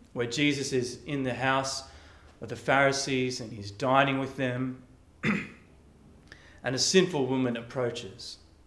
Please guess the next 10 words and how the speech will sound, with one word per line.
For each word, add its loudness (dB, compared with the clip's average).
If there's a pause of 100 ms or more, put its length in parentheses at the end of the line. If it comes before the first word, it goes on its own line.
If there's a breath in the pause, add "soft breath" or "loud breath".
(720 soft breath)
With -12
tears 0
and -8
perfume, -2
she -6
was-, -4 (220)
she -8
washes 0
Jesus' -8
feet. -14